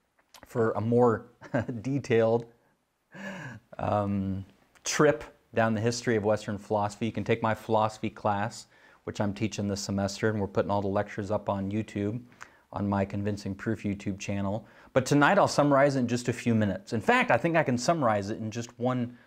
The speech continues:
slide with a couple pictures on it. This is a slide that I didn't create. I actually found it on the internet. But I think this slide, in a humorous way, captures the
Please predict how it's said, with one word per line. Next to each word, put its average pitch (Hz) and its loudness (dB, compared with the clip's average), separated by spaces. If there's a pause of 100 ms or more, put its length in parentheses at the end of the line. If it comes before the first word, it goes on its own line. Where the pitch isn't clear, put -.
(100)
slide 113 0 (320)
with 110 -8
a - -8
couple 104 -4
pictures 92 -8
on - -10
it. - -20 (560)
This 127 0
is 123 2
a 120 2
slide 120 4
that 104 0
I 110 2
didn't 120 2
create. 120 0
I 107 -2
actually 104 -4
found 107 -2
it 110 -4
on 104 -2
the 101 -4
internet. 117 -2 (460)
But 120 6
I 120 6
think 147 0
this 143 2
slide, 117 0 (100)
in 127 -2
a 117 0
humorous 180 2
way, 123 0 (360)
captures 120 0
the 110 2